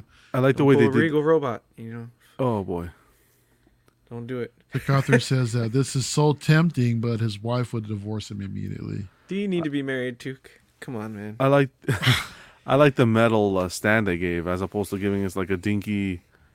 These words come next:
Speaker 2: you know, cheap thing. Uh, it, it, it adds to the piece.
Speaker 3: The pole?
Speaker 2: The pole, yeah.
Speaker 3: You like, you prefer the metal pole over, like, a clear pole?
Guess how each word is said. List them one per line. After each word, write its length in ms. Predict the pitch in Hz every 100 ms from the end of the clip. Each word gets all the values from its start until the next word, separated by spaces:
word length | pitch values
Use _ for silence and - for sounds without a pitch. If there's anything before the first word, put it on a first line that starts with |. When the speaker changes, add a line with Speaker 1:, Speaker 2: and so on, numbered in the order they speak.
| _
Speaker 2:
you 80 | 120
know, 140 | 101
cheap 340 | 92 - 120 107
thing. 300 | 123 120 123
Uh, 260 | 101 90 95 110
it, 100 | 104
it, 280 | - 117 -
it 80 | 110
adds 320 | 104 110 -
to 120 | 104
the 100 | 92
piece. 400 | 87 104 90 - _ _ _ _ _ _ _ _ _ _ _ _ _ _ _ _ _ _ _ _ _
Speaker 3:
The 420 | 135 131 120 113 113
pole? 360 | - 160 240 285 _ _ _
Speaker 2:
The 80 | 117
pole, 340 | - 135 110
yeah. 180 | 98 117 117 _ _ _ _ _ _ _ _
Speaker 3:
You 180 | - 131
like, 240 | 135 147
you 140 | 135 131
prefer 340 | 139 - 147
the 100 | 139
metal 240 | 139 143
pole 200 | 143 156
over, 200 | 147 139
like, 180 | 139 135
a 100 | 127
clear 320 | 123 147 151
pole? 360 | 147 156 160 165